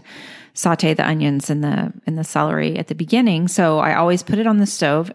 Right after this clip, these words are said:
and then I pour a little oil in there and let the oil heat up. Then I'm gonna put the, well,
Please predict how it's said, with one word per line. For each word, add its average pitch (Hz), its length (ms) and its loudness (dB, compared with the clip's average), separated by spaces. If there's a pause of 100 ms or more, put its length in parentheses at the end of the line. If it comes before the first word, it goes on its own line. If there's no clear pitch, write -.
and 170 100 -2
then 160 80 -2
I 151 80 0
pour 165 240 -4
a 160 60 -2
little 165 180 0
oil 226 280 2
in 165 120 0
there 165 160 -6
and 175 140 -4
let 156 100 -8
the 170 80 -4
oil 156 200 -2
heat 165 180 -4
up. 175 220 -2
Then 165 120 -4
I'm 147 80 -4
gonna 151 160 -8
put - 220 -8
the, 170 120 -2 (600)
well, 208 420 0